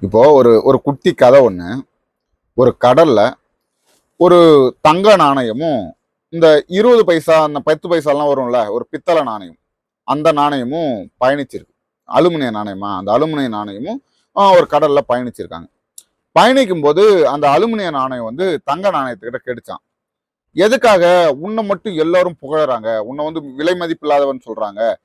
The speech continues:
நீயும் ஒரு சாதாரண ஒரு நாணயம், நானும் ஒரு நாணயம், நீயும் ஒரு உலோகம், நானும் ஒரு உலோகம், இப்படி இருக்கும்போது உன்னை மட்டும் எதுக்கு பெருமைப்படுத்தணும், உன்னை மட்டும் எல்லாரும் தூக்கி வச்சு எதுக்கு கொண்டாடணும்?" அப்படின்னு கேட்கும்போது அந்த நாணயம் வந்து அமைதியா போயிருக்கு. அப்ப திடீர்னு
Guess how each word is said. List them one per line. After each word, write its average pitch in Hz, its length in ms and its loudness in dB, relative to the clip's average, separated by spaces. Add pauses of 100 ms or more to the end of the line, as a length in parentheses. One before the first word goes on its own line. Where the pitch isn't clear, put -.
(140)
நீயும் 117 360 -8
ஒரு 214 200 0
சாதாரண 170 440 -2
ஒரு 156 260 -2
நாணயம், 139 460 -6
நானும் 139 260 -6
ஒரு 127 120 -4
நாணயம், 117 360 -12
நீயும் 180 260 -14
ஒரு 139 180 -6
உலோகம், 131 360 -6
நானும் 123 280 -8
ஒரு 104 140 -12
உலோகம், 107 360 -12 (460)
இப்படி 190 300 -6
இருக்கும்போது 170 680 -4 (220)
உன்னை 226 260 -4
மட்டும் 240 240 -2
எதுக்கு 208 240 0
பெருமைப்படுத்தணும், 135 680 -4 (200)
உன்னை 180 200 -8
மட்டும் 202 240 -2
எல்லாரும் 170 280 2
தூக்கி 170 200 -6
வச்சு 151 200 -6
எதுக்கு 135 240 -10
கொண்டாடணும்?" 127 560 -4
அப்படின்னு 117 300 -10
கேட்கும்போது 117 480 -8
அந்த 185 140 -4
நாணயம் 139 320 -4
வந்து 120 160 -8
அமைதியா 110 640 -6 (220)
போயிருக்கு. 101 300 -10 (680)
அப்ப 101 200 -12
திடீர்னு 147 640 -4